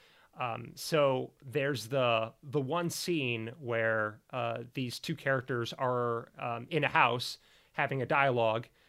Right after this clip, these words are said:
and that's where the majority of the dialogue comes from in the movie. And everything else, we try to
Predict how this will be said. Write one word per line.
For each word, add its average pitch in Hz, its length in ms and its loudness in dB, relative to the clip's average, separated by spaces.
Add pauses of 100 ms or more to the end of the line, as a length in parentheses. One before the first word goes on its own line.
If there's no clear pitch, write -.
(120)
and 156 160 -4
that's 226 240 -2
where 170 320 2
the 139 120 0
majority 135 880 2
of 120 240 0
the 120 80 -6
dialogue 120 480 2
comes 131 240 -2
from 110 420 -2
in 139 140 -2
the 117 80 -4
movie. 117 420 -2 (320)
And 131 500 0
everything 175 440 0
else, 156 460 0 (100)
we 131 140 -2
try 143 280 0
to 120 320 2